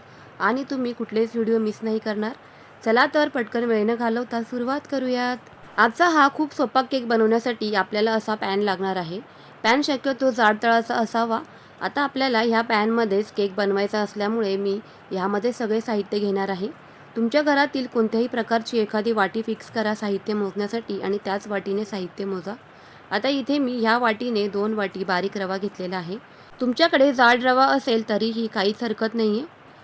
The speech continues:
दोन वाटी रवा घेतल्यानंतर त्याच वाटीने आपल्याला एक वाटी पिठी साखर घालायची आहे. शक्यतो साखर अशी मिक्सरमध्ये बारीक फिरवूनच घाला. त्यानंतर आपण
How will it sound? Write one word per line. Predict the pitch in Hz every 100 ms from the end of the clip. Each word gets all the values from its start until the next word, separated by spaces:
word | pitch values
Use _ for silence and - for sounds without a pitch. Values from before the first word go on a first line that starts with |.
| - -
दोन | 233 294
वाटी | 320 302 277 269
रवा | 233 233
घेतल्यानंतर | 240 247 240 247 254 220 208
त्याच | 208 208 214
वाटीने | 226 196 226 220
आपल्याला | 190 202 208 190
एक | 185 190 202
वाटी | 190 180 180 - - -
पिठी | 214 226
साखर | 240 226 226
घालायची | 226 220 196 226
आहे. | 202 196 294 - - - -
शक्यतो | 240 - 302 285 269
साखर | 240 214 240
अशी | 233 226 240
मिक्सरमध्ये | 220 233 226 226 214
बारीक | 208 196 208
फिरवूनच | 220 196 196 208 208
घाला. | 214 208 302 - - - - -
त्यानंतर | 240 277 311 285 240 226
आपण | 196 202 220